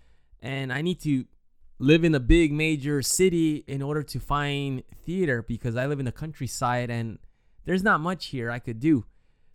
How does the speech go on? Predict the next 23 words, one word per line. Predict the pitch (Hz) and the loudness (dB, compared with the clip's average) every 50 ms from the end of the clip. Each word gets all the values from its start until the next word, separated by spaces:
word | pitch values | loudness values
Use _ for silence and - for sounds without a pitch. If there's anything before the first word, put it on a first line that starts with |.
| _ _ _ _ - - - - | _ _ _ _ -20 -20 2 6
But | - 214 208 165 - - - | 8 8 8 6 4 -2 -8
like | - 127 131 - | -10 -10 -6 -6
I | 127 127 | -4 -4
said, | - - 175 160 147 | -2 0 2 2 4
I | 117 127 139 143 | 6 6 6 6
have | 151 165 160 151 139 135 127 | 8 6 6 6 4 2 -2
the | 131 | -2
will, | 123 120 131 151 160 160 160 160 156 | 2 4 6 8 8 6 6 2 0
the | 135 123 120 | -2 -4 -6
drive, | 107 107 123 127 131 139 143 143 143 143 143 143 135 123 117 113 | -4 0 4 8 8 10 10 8 6 2 0 -2 -6 -8 -6 -6
the | 117 110 | -6 -6
experience, | - - - - - 139 147 147 147 147 147 147 139 - - - - - - - - - - - - - - - - - | -6 -10 -10 -6 -4 -2 -2 0 -2 -2 -4 -4 -6 -6 -8 -8 -8 -8 -10 -12 -12 -14 -14 -16 -18 -20 -20 -20 -14 -10
and | 127 123 123 | -8 -6 -4
most | 131 143 135 - 139 | -4 -6 -6 -6 -6
importantly, | 120 - - 143 151 156 120 113 123 123 123 123 120 117 113 110 - 87 | -6 -4 0 0 0 0 0 -4 -6 -4 -4 -2 -2 -2 -4 -6 -8 -8
I | 110 117 | -8 -8
just | 120 120 120 | -8 -4 -4
have | 139 131 120 | -4 -2 -2
the | 120 117 | 0 2
love | 120 127 135 139 131 110 107 107 107 - - - - - - - | 6 6 6 6 6 2 -4 -12 -14 -16 -20 -20 -20 -20 -18 -12
of | - 113 117 117 | -12 -12 -10 -8
filmmaking | - 139 143 139 131 120 113 - 117 120 120 117 113 | -6 -4 -4 -4 -4 -6 -6 -6 -6 -6 -6 -4 -4
that, | 110 107 107 101 - | -4 -6 -6 -8 -10